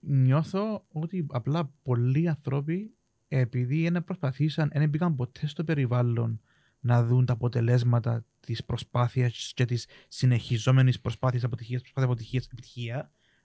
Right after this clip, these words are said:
αν δεν το έζησες ποτέ και πάντα είσαι σε ένα περιβάλλον που ή το σχολείο σου, ή οι γονείς σου, ή ο μάστρος σου ήταν πάντα και είσαι, νομίζω συνδέεται πάρα πολύ η ευθυνοφοβία μαζί με την έλλειψη προσπάθειας και το φόβο της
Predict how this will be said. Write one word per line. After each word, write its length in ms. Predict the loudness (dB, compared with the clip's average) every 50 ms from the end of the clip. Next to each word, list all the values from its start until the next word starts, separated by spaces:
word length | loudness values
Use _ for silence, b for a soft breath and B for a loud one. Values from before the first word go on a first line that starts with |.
| B B
αν 120 | _ -12 -6
δεν 160 | -2 0 0
το 60 | 0 0
έζησες 260 | -2 -2 -6 -8 -6
ποτέ 500 | -6 -8 -8 -4 0 2 2 2 2 -2 B B B B B B
και 80 | -6
πάντα 340 | -2 -2 0 0 0 -2 -2
είσαι 260 | -2 -4 -6 -8 -12
σε 80 | -8 -6
ένα 120 | -6 -4
περιβάλλον 480 | -2 -4 -2 -2 -2 -2 -2 -2 -2 -4
που 120 | -2 -2
ή 200 | -2 0 0 0
το 100 | -2 -2
σχολείο 420 | -6 -4 0 0 2 4 4 4 2
σου, 180 | 0 -2 -6
ή 40 | -4 -4
οι 40 |
γονείς 360 | -2 -2 0 0 2 0 0 0
σου, 260 | -4 -8 -6 -4 -2
ή 80 | -2
ο 60 | -2 -4
μάστρος 440 | -4 -6 -8 -10 _ -10 -10 -10
σου 320 | -12 -12 -10 -8 -8 -8 B B B B B B B
ήταν 360 | -2 0 2 2 2 2 2
πάντα 500 | 2 2 2 2 2 2 0 0 0 -2 B B B B B
και 200 | -4 -4 -4 -4 _
είσαι, 360 | -6 -6 -4 -4 -8 -8 -8 _ _ -10 -6
νομίζω 340 | -4 -2 -2 -2 -4 -6 -8
συνδέεται 360 | -10 -6 -6 -4 -4 -4 -6
πάρα 240 | -4 -4 -4 -4 -4
πολύ 200 | -6 -6 -6 -6
η 40 | -8
ευθυνοφοβία 800 | -10 -10 -8 -6 -6 -6 -4 -6 -2 -2 0 -2 -2 -4 -8 -12 _ _ B B B B B B _
μαζί 320 | -6 -6 -4 -4 -4 -2
με 120 | 0 0
την 140 | 0 0 0
έλλειψη 380 | 0 0 0 0 -2 -2 -6 -4
προσπάθειας 640 | -4 -4 -8 -6 _ -6 -6 -4 -6 -8 -8 -8 -10
και 160 | _ -8 -6
το 120 | -4 -4 -8
φόβο 400 | -8 -6 -4 -4 -2 -2 -4 -6
της 260 | -6 -8 -12 -16